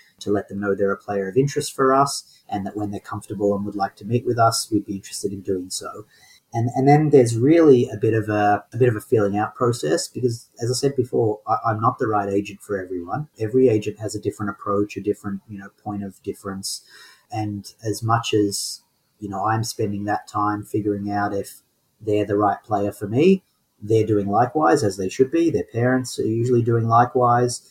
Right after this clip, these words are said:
And if everyone agrees at the end of the day that it's a fit and that I can help their career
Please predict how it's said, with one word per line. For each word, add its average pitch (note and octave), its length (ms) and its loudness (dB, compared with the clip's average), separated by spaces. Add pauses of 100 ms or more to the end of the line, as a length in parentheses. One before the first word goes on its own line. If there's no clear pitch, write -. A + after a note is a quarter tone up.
(140)
And G#2+ 120 -4
if G#2 120 -6
everyone A2 380 2
agrees G#2+ 360 2
at G2+ 100 -2
the G#2 120 2
end G#2 140 -4
of F#2+ 100 -4
the F#2+ 80 -14
day G2+ 260 2
that G2+ 120 0
it's - 160 -6
a F2+ 60 -14
fit - 340 0 (300)
and G2+ 160 -8
that G2+ 160 -8 (260)
I - 60 -12
can G2 180 -10
help G#2 220 -4
their G2+ 120 -2
career D3+ 540 2